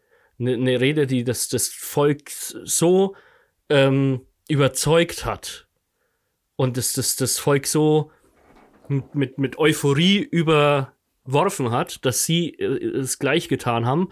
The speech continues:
und ihn mit Tüchern und Fellen und allem Möglichen auf der Bühne überworfen haben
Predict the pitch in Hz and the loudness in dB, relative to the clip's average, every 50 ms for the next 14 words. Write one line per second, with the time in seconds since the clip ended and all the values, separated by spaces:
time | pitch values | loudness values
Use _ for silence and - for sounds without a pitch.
0 | - - - - - - 143 135 135 - 160 160 170 170 151 131 127 123 - - | -8 -16 -16 -16 -10 -4 -2 -2 0 2 2 2 2 2 2 0 0 -2 -6 -8
1 | - - 185 180 - - 156 139 143 - - 127 120 - - - 135 139 147 143 | -2 0 0 0 2 2 2 2 2 0 0 -2 -2 -2 0 2 4 4 4 4
2 | 143 147 147 - 113 110 - - 135 135 131 131 135 147 147 - 139 - - 135 | 2 0 -2 -2 -4 -2 0 2 2 2 4 4 2 2 2 0 -2 -2 0 0
3 | 104 131 131 - 139 123 - 139 143 139 147 156 156 - - - - - - - | 0 0 0 0 -2 -2 -2 0 0 2 2 0 0 -2 -6 -18 -20 -20 -20 -20
4 | - _ _ _ _ _ _ _ _ - - 147 139 139 123 127 139 170 180 - | -20 _ _ _ _ _ _ _ _ -2 0 2 4 4 4 4 4 4 4 2
5 | - 131 110 113 117 120 117 120 147 180 190 - | 0 0 0 0 2 0 0 0 0 -2 -2 -4